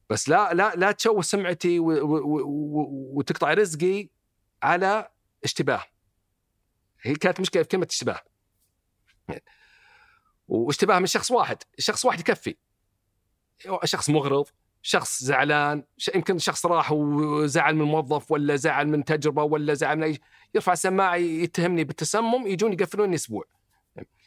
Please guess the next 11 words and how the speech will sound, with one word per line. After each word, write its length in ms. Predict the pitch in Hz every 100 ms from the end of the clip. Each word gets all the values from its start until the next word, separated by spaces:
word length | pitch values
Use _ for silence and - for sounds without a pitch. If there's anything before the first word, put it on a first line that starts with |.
| _ _ _ _ _ _
تفهم. 340 | - 143 - - _ _ _ _ _
وقال، 600 | - 120 165 175 180 190 - _ _ _ _ _ _ _ _ _
نادى 260 | 131 156 156
الوز-، 260 | 143 135
الوكيل 460 | 131 123 120 127 131
المعني. 340 | 113 95 76 - _ _ _ _ _ _ _ _ -
وقال 880 | 110 123 127 131 117 113 - 110 110 - 107
كذا، 220 | 120 107
كذا، 220 | - 98
كذا 220 | 101 110
موضوع، 480 | 107 107 123 180 190